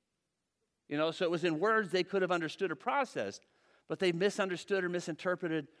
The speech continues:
what it is you were trying to get. We're looking at verses that have been written two thousand years ago. And there's a huge gap between when it was written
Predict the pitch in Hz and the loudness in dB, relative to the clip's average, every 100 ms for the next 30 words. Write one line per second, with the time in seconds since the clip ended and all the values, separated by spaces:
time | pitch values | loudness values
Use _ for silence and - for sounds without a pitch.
0 | _ - 185 185 160 170 165 - 165 156 | _ 0 2 2 2 0 0 0 0 0
1 | 139 208 - - _ - 220 359 339 - | 2 2 2 -8 _ 0 2 4 4 2
2 | 190 175 135 139 202 - 175 160 165 143 | 0 0 -2 -2 -2 -2 -4 -2 -2 -2
3 | 180 175 214 180 233 226 190 180 160 151 | 0 0 -2 -4 -6 -4 0 0 0 -2
4 | 175 302 302 190 131 87 - _ _ _ | -2 -4 -2 -2 -2 -4 -8 _ _ _
5 | _ _ _ _ _ _ _ - 175 170 | _ _ _ _ _ _ _ -2 0 0
6 | 151 - 262 339 294 165 180 156 160 156 | -2 2 6 6 4 2 4 4 0 -8
7 | 190 180 180 156 143 147 311 - 127 | -4 -2 0 0 -2 -2 -2 -2 -6